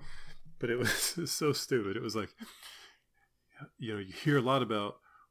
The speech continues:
worship music on Christian radio, but you don't hear a lot about secular worship music. Makes you think. <laughs> It's so stupid. Like,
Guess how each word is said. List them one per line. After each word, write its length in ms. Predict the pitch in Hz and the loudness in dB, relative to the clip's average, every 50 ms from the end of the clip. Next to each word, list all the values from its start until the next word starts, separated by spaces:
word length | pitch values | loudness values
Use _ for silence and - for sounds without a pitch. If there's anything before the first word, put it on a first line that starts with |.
| _ - | _ -14
worship 480 | 101 95 123 139 135 - 139 117 - | -4 0 2 2 2 2 0 -2 0
music 540 | 123 120 123 117 101 113 - - - - - - | 0 0 0 2 2 0 0 -2 -4 -8 -8 -6
on 140 | 110 101 95 | -6 -6 -6
Christian 460 | - - 147 156 156 - - 101 98 | -4 -2 0 0 0 0 -2 -2 -2
radio, 640 | 95 92 92 90 92 92 90 92 92 98 101 98 - _ _ _ _ - - - - - - | -2 -2 -2 -2 -4 -4 -4 -4 -4 -4 -6 -8 -12 _ _ _ _ -20 -20 -18 -18 -8 -4
but 120 | - 131 - | -2 -2 2
you 80 | 131 | 4
don't 180 | 175 196 - - | 4 2 2 0
hear 240 | - - - 180 156 | -2 2 4 4 4
a 40 | 131 | 4
lot 160 | 143 147 139 | 4 2 2
about 220 | 123 127 123 - - | 2 0 0 0 0
secular 520 | - - 170 170 165 - 135 110 101 90 | 2 2 2 2 2 2 2 2 2 0
worship 380 | 87 101 98 - - - 107 107 | -2 -2 0 0 -2 -2 -4 -6
music. 540 | 104 98 101 92 92 95 92 - - - - - - - - - | -6 -8 -6 -4 -4 -6 -6 -8 -10 -12 -14 -16 -20 -16 -4 2
Makes 220 | 127 143 - - | 2 2 2 2
you 60 | 127 107 | -2 -4
think. 420 | - - - 131 113 98 - - - | -4 -4 -2 -2 -2 -2 -4 -6 -4
<laughs> 60 | - - - - - - - - - - - - - - 440 453 | -2 -2 -2 -2 -4 -8 -12 -12 -12 -12 -14 -16 -16 -6 0 2
It's 640 | 539 - - - 539 523 - - 523 523 - - - 605 | 2 2 2 0 -2 -2 2 4 4 4 4 4 0 0
so 80 | 180 165 | 0 0
stupid. 640 | 160 - - - - - - 190 185 - - 113 - | 0 0 -2 -2 0 0 -2 -2 0 0 0 -2 -2
Like, 260 | 123 135 160 - - | -2 -4 -6 -6 -6